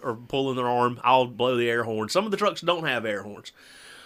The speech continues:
Uh, the, the piece of equipment I'm working on mainly now, it, it's just a big, huge tractor. And a lot of times the kids are just fascinated at the fact that the mowing deck's on the back. And when I go to mow, I swing it around on an arm and I mow to the side.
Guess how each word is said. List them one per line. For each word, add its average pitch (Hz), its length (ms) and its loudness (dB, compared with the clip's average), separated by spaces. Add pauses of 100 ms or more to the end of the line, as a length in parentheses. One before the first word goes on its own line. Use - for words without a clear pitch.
(140)
Uh, 117 360 4
the, 120 400 0
the 123 100 -4
piece 160 220 6
of 139 80 2
equipment 147 400 6
I'm 147 100 4
working 151 260 4
on 139 160 0
mainly 147 400 2
now, 147 480 4
it, 165 220 0
it's 180 200 -2
just - 220 -4
a 185 60 0
big, 185 260 4
huge 185 320 -2
tractor. 180 480 0
And 127 160 -4
a 135 40 0
lot 139 180 0
of 156 80 -8
times 180 320 0
the 135 100 -4
kids 180 260 2
are 180 60 -2
just 165 220 -4
fascinated 131 720 -2
at - 80 -8
the 123 100 -12
fact 143 340 0
that 135 160 -10
the 123 60 -8
mowing 151 320 2
deck's 139 300 -2
on 131 160 -2
the 107 60 -4
back. 110 440 0 (560)
And 127 180 -2
when 131 120 2
I 131 120 6
go 135 180 4
to 127 80 4
mow, 151 420 4 (120)
I 123 180 -4
swing 151 300 -2
it 143 80 2
around 143 260 2
on 139 120 -2
an 123 60 0
arm 156 320 4
and 123 80 -2
I 113 60 -4
mow 151 180 2
to 156 120 -6
the 151 80 -4
side. 170 380 -2